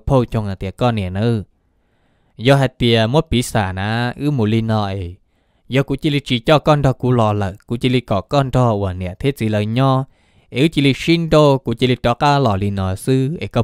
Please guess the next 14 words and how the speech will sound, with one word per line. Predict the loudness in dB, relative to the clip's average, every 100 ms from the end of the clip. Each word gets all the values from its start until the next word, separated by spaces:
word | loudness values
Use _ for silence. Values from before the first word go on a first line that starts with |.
| -2
bậc | -8 -4
cả. | -6 -6 _ _ _ _ _ _ _ _ _ -2
Chỉ | 0
thằng | 2
nó | 2
phô | 4 4 4
chồng, | 4 0 0 -2 -4 -4
giờ | 0 0
hai | 0
trò | 0 0
thì | 0 -4
ô, | -2 2 2 2 0 -2 -2
có | -4 -4
gì. | -6 -8 -8